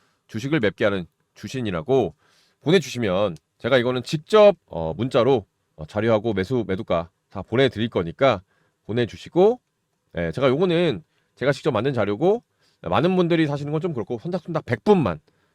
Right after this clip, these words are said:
어차피 영상, 어, 길게 시청해주신 분들이 거의 안 계시기 때문에 이분들께만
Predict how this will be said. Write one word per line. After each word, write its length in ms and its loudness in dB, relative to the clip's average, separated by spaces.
어차피 320 -6
영상, 440 0
어, 280 -10
길게 240 0
시청해주신 480 -4
분들이 220 -2
거의 300 2
안 180 -4
계시기 280 4
때문에 600 2
이분들께만 720 -2